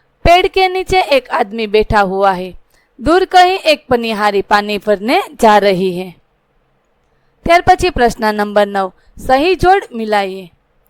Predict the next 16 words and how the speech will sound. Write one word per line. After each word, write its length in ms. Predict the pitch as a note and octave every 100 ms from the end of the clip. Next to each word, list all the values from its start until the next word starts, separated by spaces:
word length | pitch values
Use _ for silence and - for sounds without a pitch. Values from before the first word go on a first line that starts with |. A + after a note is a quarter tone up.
| _ -
તો 60 |
ચાલો 360 | G3 G#3+ B3 D#4+
જોઈએ, 340 | F4+ D#4+ G3 _ _ _ _ _ _ _ -
પૂર્ણ 320 | E4+ F4 D4
વિરામ. 320 | G#3+ G3+ F#3+ F3+ _ _ _ _ _ _ _ -
તો 100 | G#3
ક્રમ 260 | A3 A3
નંબર 420 | G#3+ G#3+ A3+ F#4 - _ _ -
સાત, 360 | - B3 G3 - - - _ _ _ _ -
અલ્પવિરામ. 680 | D4 - A#3 G3+ F#3+ F3 D#3 _ _ _ _ _ _ _ _ _ -
ક્રમ 180 | A#3 A#3
નંબર 400 | A3+ A3+ D4+ F#4+ _ -
છ. 20 | A#3 G3 G3+ _ _ _ _ _ _ _ _ _ _ _ _ _ _ _ _ _ _ -
પ્રશ્નવાચક 800 | C4 C#4 D#4+ E4 E4 E4 E4 -
ચિહ્ન 420 | A#3+ A3 F#3+ F#3+ - _ _ _ _ -
પાંચ. 240 | B3 G#3